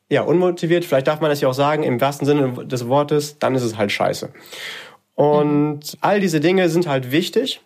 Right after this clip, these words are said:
Speaker 1: nur führen sie nicht dazu, dass wir sagen, "Juhu, ich habe das tollste Leben, was ich mir vorstellen kann."
Speaker 2: Mhm.
Speaker 1: Übrigens, betriebswirtschaftlich betrachtet, ist es falsch, das Unkosten zu nennen.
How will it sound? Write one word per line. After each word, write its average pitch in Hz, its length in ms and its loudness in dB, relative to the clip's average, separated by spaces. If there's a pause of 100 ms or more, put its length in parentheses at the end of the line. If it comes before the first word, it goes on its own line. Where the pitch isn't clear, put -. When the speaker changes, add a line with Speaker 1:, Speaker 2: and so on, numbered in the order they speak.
(380)
Speaker 1:
nur 147 140 0
führen 170 280 2
sie 143 100 -2
nicht 160 240 2
dazu, 160 340 0
dass 143 240 -2
wir 139 580 2
sagen, 123 340 0
"Juhu, 120 180 0
ich 135 80 0
habe 123 120 0
das 113 120 0
tollste 113 380 0
Leben, 104 440 0 (320)
was 107 140 -4
ich - 80 -14
mir 104 100 2
vorstellen - 440 -4
kann." - 180 -8 (400)
Speaker 2:
Mhm. 185 320 -4 (100)
Speaker 1:
Übrigens, 180 560 4 (520)
betriebswirtschaftlich 175 800 0
betrachtet, 160 640 -2 (480)
ist 143 120 -2
es 127 120 -4
falsch, 180 400 0
das 139 180 0
Unkosten 175 640 0
zu - 100 -2
nennen. 98 380 0